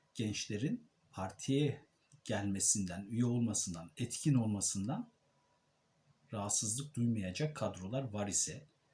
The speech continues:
bu anlamda genişlememizi teşvik edecek,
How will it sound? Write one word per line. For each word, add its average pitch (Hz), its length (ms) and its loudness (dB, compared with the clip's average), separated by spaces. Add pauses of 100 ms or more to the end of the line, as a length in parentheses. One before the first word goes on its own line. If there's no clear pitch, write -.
(260)
bu 117 220 0
anlamda 104 420 -2
genişlememizi 107 1200 0 (1600)
teşvik 120 500 0
edecek, 98 680 -6